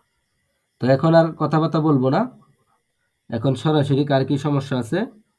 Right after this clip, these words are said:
সমস্যায় চলে যাব। জামিলা আক্তার, এই জন্যই ফুল পাঠাইছে। আচ্ছা, অসুবিধা নাই। তো সরাসরি চলে যাব, কার কি সমস্যা।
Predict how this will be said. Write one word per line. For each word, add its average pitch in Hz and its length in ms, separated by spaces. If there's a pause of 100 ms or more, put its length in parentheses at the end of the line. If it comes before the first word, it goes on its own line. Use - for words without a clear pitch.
(320)
সমস্যায় 143 540
চলে 123 260
যাব। 98 280 (1500)
জামিলা 147 380
আক্তার, 107 340 (2250)
এই 123 100
জন্যই 135 240
ফুল 139 220
পাঠাইছে। 104 480 (200)
আচ্ছা, 104 340
অসুবিধা 107 420
নাই। 151 220 (1120)
তো - 80
সরাসরি 151 520
চলে 160 200
যাব, 151 400 (2250)
কার 135 200
কি 147 120
সমস্যা। 143 560